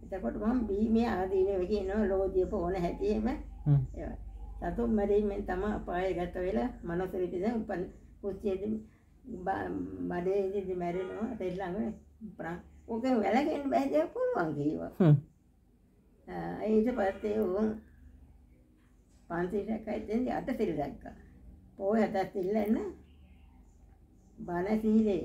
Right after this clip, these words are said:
Speaker 1: යෝචේ වත්ත සතං ජීවේ දුස්සීල වර්ත මාහිතෝ ඒකාහං ජීවිතං සෙය්‍යෝ සීලවන්තස්ස ජායිනෝ කියන ගාථාව කියලා. අවුරුදු සීයක් සීල් රකින්න ජීවත් වෙනවට වඩා එක දවසක්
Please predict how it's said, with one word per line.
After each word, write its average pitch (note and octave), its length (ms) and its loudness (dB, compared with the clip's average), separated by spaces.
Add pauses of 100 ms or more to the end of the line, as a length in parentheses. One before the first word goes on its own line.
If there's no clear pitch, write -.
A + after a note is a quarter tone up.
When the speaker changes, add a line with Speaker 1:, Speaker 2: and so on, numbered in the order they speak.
(160)
Speaker 1:
යෝචේ G3 540 0
වත්ත F3 360 0
සතං E3+ 480 -2
ජීවේ G3+ 500 2
දුස්සීල F#3+ 600 0
වර්ත F3 340 0
මාහිතෝ F3 640 -2
ඒකාහං F#3+ 720 0
ජීවිතං F#3 640 0
සෙය්‍යෝ G#3+ 420 0
සීලවන්තස්ස F#3 1000 0
ජායිනෝ G#3 580 0
කියන G#3+ 260 0 (120)
ගාථාව G#3 640 -2
කියලා. E3+ 360 -4 (640)
අවුරුදු F#3 380 -2
සීයක් F#3 480 -2
සීල් E3 240 -2
රකින්න F3+ 400 -2
ජීවත් F3 500 -2
වෙනවට E3+ 500 -4
වඩා E3+ 320 -2
එක D#3 300 -2
දවසක් E3+ 460 -2